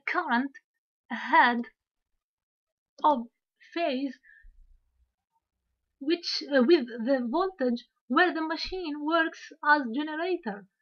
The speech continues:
allow it to justify the two modes of operation of the asynchronous machine. As conclusion,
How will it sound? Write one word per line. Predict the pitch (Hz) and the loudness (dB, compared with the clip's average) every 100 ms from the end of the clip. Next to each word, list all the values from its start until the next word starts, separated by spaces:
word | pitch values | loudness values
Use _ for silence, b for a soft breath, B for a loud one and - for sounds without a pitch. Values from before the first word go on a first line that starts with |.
| _ | _
allow | 294 294 302 339 349 - | -4 -2 -2 -2 -2 -4
it | 330 330 - _ - | -8 -8 -16 _ -8
to | 285 | -4
justify | 294 311 320 240 320 330 302 302 294 | -4 -6 -10 -6 0 4 4 2 -8
the | 269 - | -12 -10
two | - 349 | -4 -4
modes | 330 349 359 - | -2 -6 -6 -6
of | 320 - | -8 -6
operation | 320 320 339 370 349 247 202 B B B | -10 -8 -6 -6 -4 -6 -6 B B B
of | 320 254 | -6 -6
the | - | -8
asynchronous | 294 - 320 277 320 359 302 - | -10 -12 -14 -12 -12 -12 -14 -12
machine. | 320 - 392 262 190 214 _ _ _ _ _ _ _ _ _ _ _ _ _ _ _ _ - | -12 -10 -6 -4 -4 -8 _ _ _ _ _ _ _ _ _ _ _ _ _ _ _ _ 4
As | 392 381 359 302 - - | 8 8 6 0 -14 -12
conclusion, | 339 349 - 427 415 330 226 | -10 -8 2 6 6 4 -8